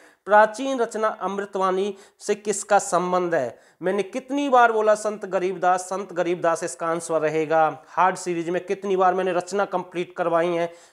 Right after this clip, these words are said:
बार बार बोला मैंने संत गरीबदास से संबंधित। तो ठीक है भाई, आपकी मर्जी है, तो इसका जो राइट आंसर रहेगा संत गरीबदास। जी हाँ, अगला प्रश्न देख लें, ये तो जी है ग्राम पंचायत जो फरीदाबाद है इसका, ठीक है,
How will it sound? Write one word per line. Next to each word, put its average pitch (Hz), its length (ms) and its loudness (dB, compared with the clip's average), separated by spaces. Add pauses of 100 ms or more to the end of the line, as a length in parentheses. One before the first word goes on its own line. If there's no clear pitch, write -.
(120)
बार 247 300 8
बार 226 200 6
बोला 208 240 2
मैंने 196 180 -2
संत 190 280 -10
गरीबदास 175 480 -4
से 175 80 -8
संबंधित। 156 480 -6 (320)
तो 165 60 -8
ठीक 294 300 -4
है 285 80 8
भाई, 269 220 2
आपकी 214 300 2
मर्जी 233 360 0
है, 247 160 0 (280)
तो 202 60 0
इसका 214 320 4
जो 208 140 2
राइट 190 260 2
आंसर 180 240 0
रहेगा 175 260 2
संत 170 320 -8
गरीबदास। 127 600 -4 (280)
जी 151 280 -2
हाँ, 165 260 2 (380)
अगला 202 260 4
प्रश्न 240 280 -2
देख 233 180 0
लें, 240 80 4
ये 220 100 -2
तो 214 200 -2
जी 180 160 -6
है 214 100 0
ग्राम 196 240 2
पंचायत 190 440 0
जो 185 180 0
फरीदाबाद 175 560 2
है 180 60 0
इसका, 180 340 -4 (140)
ठीक 175 240 -6
है, 196 220 0